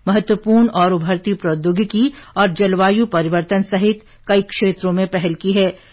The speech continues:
श्री मोदी ने कहा कि वे अगले साल भारत में Quad Leaders Shikhar सम्मेलन की मेजबानी करके खुश हैं। इससे पहले प्रधानमंत्री मोदी ने अमेरिकी राष्ट्रपति जो बाइडेन के साथ उनके गृहनगर डेलावेयर विल्मिंगटन में द्विपक्षीय वार्ता की।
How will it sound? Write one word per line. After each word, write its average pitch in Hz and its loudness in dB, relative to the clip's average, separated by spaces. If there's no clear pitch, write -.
श्री 269 2
मोदी 269 4
ने 269 6
कहा 220 0
कि 226 -2
वे 196 4
अगले 185 2
साल 196 0
भारत 170 -2
में 202 4
Quad 190 2
Leaders 185 0
Shikhar 196 -4
सम्मेलन 185 -2
की 185 -4
मेजबानी 175 -2
करके 170 -4
खुश 190 -4
हैं। 196 0
इससे 262 2
पहले 254 2
प्रधानमंत्री 190 -2
मोदी 175 0
ने 226 2
अमेरिकी 233 2
राष्ट्रपति 202 -2
जो 190 0
बाइडेन 180 0
के 175 -4
साथ 190 -2
उनके 175 -4
गृहनगर 190 0
डेलावेयर 196 2
विल्मिंगटन 185 2
में 240 4
द्विपक्षीय 202 -2
वार्ता 180 0
की। 214 -2